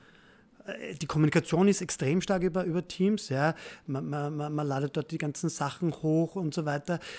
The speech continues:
Also das Analoge wurde da schon zurückgedrängt. Du bist im Klassenzimmer, dort unterrichtest, aber das ist halt eine optimale Ergänzung. Sehr stark halt in der Kommunikation, ja. Mit Unterlagen, mit, mit, mit Nachrichten, mit, ja, dass man noch irgendwas braucht oder so.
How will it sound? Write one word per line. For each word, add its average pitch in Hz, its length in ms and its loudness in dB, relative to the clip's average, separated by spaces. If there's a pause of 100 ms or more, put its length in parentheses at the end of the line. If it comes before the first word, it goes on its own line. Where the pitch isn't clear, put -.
(120)
Also 151 320 0 (140)
das 156 180 -6
Analoge 147 440 2
wurde 160 160 2
da 147 200 2
schon 151 480 0 (100)
zurückgedrängt. 117 880 -2 (340)
Du 139 120 -6
bist - 400 -4
im 143 120 -6
Klassenzimmer, 208 640 0
dort 160 220 -4
unterrichtest, 160 440 -2
aber 156 300 -4 (120)
das 139 120 -6
ist - 60 -8
halt 147 180 -4
eine 143 320 -2
optimale 143 840 2
Ergänzung. 117 560 -4 (480)
Sehr 160 240 2
stark - 220 0
halt 143 80 0
in 135 80 2
der 131 80 -2
Kommunikation, 120 760 -4
ja. 127 220 -2 (800)
Mit 110 160 -6
Unterlagen, 120 560 0
mit, 117 220 -2
mit, 113 180 -8
mit 143 200 -4
Nachrichten, 127 520 -2
mit, 117 380 -6
ja, 120 100 -4
dass 117 160 -8
man 135 100 -2
noch 117 100 -4
irgendwas 123 280 -2
braucht 113 380 -6
oder 135 80 0
so. 127 280 2